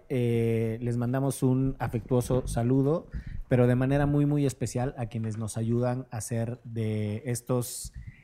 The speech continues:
ejercicios o estos intentos de tener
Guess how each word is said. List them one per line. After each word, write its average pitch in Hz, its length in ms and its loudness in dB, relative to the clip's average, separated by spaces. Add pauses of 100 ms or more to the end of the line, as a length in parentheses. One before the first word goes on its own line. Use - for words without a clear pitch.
(160)
ejercicios 143 640 2
o 143 100 6
estos 151 280 2
intentos 156 640 0
de 107 480 -2
tener 120 320 -2